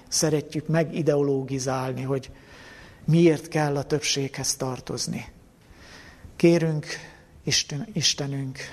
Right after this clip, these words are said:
emlékeztess minket ezekre az igékre, ezekre a bibliai felhívásokra, amikor elfog minket ez a kísértés, hogy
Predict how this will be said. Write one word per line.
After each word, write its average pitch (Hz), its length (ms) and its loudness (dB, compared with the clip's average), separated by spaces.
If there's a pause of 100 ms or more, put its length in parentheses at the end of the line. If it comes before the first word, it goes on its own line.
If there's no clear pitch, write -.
(760)
emlékeztess 151 840 2
minket 135 600 -8 (500)
ezekre 147 440 2
az 139 160 -4
igékre, 135 760 -4 (120)
ezekre 143 500 -2
a 139 200 -6 (560)
bibliai 156 480 4
felhívásokra, 139 1400 -2 (600)
amikor 151 560 2
elfog 160 440 2
minket 139 380 -4
ez 135 120 -2
a 127 100 -6
kísértés, 127 840 -2
hogy 139 300 -4